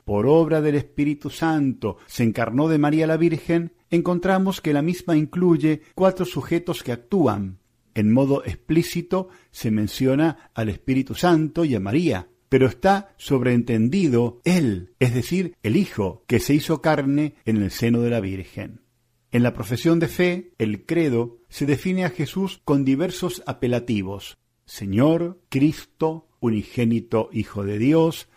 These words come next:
Dios de Dios, luz de luz, Dios verdadero de Dios verdadero, de la misma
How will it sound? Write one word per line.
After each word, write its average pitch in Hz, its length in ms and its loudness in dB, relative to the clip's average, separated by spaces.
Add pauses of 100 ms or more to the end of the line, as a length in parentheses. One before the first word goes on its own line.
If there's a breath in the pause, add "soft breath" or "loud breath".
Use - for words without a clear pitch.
Dios 110 320 -2
de 101 120 -4
Dios, 160 540 2
luz 101 240 -4
de 101 140 -6
luz, 170 420 6 (120 soft breath)
Dios 117 240 4
verdadero 117 720 0
de 123 120 0
Dios 113 240 0
verdadero, 143 920 0
de 117 140 2
la 113 120 2
misma 127 480 2